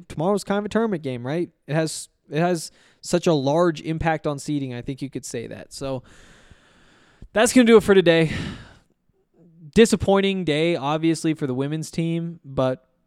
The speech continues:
when you look at the bigger picture, it's not so bad, and there's more to, more to come. Uh, this men's team,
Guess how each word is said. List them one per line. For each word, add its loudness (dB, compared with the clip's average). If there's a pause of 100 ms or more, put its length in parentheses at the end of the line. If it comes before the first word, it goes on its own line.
(160)
when -8
you -2
look 2
at 0
the -2
bigger 0
picture, -2 (680)
it's -8
not -4
so 0
bad, -8
and -10
there's -4
more -2
to, -4 (320)
more -2
to -4
come. -12 (420)
Uh, -6 (100)
this -6
men's -4
team, -4